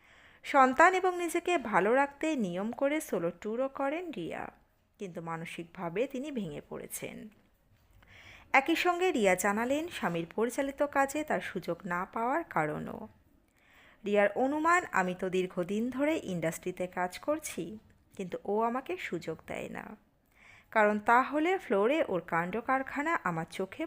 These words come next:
পড়ে যাবে।" অরিন্দম সরকারি চাকুরে, পাশাপাশি নিয়মিত ধারাবাহিক পরিচালনা করেন।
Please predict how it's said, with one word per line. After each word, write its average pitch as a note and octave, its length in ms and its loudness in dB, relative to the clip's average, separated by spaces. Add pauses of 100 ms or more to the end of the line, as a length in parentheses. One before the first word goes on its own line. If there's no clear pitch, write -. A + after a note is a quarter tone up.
পড়ে E3 280 -4
যাবে।" - 400 -12 (1000)
অরিন্দম C#4+ 520 4
সরকারি F#3+ 540 0
চাকুরে, - 560 -8 (640)
পাশাপাশি C#4+ 600 -2
নিয়মিত E3+ 500 -4
ধারাবাহিক F#3+ 580 -4 (160)
পরিচালনা E3 540 -8
করেন। - 520 -10